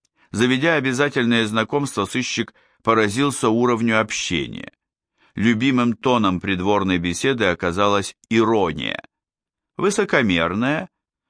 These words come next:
но при этом поверхностная и даже примитивная.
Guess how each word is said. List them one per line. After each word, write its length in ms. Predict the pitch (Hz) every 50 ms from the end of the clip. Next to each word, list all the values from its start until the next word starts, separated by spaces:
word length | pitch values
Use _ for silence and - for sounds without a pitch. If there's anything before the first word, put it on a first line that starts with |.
| _
но 160 | - 90 90 85
при 180 | - 92 95
этом 320 | 110 110 - 117 113 104 92
поверхностная 840 | 107 95 98 117 135 151 - - 147 143 143 - - 127 127 123
и 80 | 113 107
даже 360 | 92 98 104 104 104 113 107
примитивная. 880 | - - 120 123 131 143 147 - - - 143 95 76 65 - - -